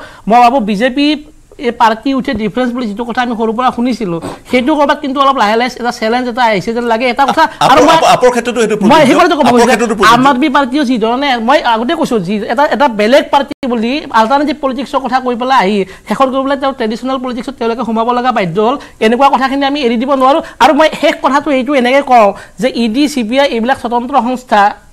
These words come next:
Speaker 1: এই
Speaker 2: স্বতন্ত্ৰ
Speaker 1: কথাটোক
Speaker 2: হৈ
Speaker 1: লৈ
Speaker 2: থাকিব
Speaker 1: পেলাই,
Speaker 2: লাগে।
Speaker 1: এই কথাটোক লৈ পেলাই মানুহৰ যদি সন্দেহ হয়, এইটো কিন্তু আমাৰ যিটো, আহ, সাংবিধানিক যিবিলাক বিষয়, সেই বিষয়, বিষয়বিলাকৰ প্ৰতি যিটো মানুহৰ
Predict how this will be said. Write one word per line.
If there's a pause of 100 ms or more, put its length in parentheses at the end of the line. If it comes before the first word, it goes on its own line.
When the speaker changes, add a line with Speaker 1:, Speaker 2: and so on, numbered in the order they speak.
Speaker 1:
এই
Speaker 2:
স্বতন্ত্ৰ
Speaker 1:
কথাটোক
Speaker 2:
হৈ
Speaker 1:
লৈ
Speaker 2:
থাকিব
Speaker 1:
পেলাই,
Speaker 2:
লাগে।
Speaker 1:
এই
কথাটোক
লৈ
পেলাই
মানুহৰ
যদি
সন্দেহ
হয়, (180)
এইটো
কিন্তু
আমাৰ
যিটো, (260)
আহ,
সাংবিধানিক
যিবিলাক
বিষয়,
সেই
বিষয়,
বিষয়বিলাকৰ
প্ৰতি
যিটো
মানুহৰ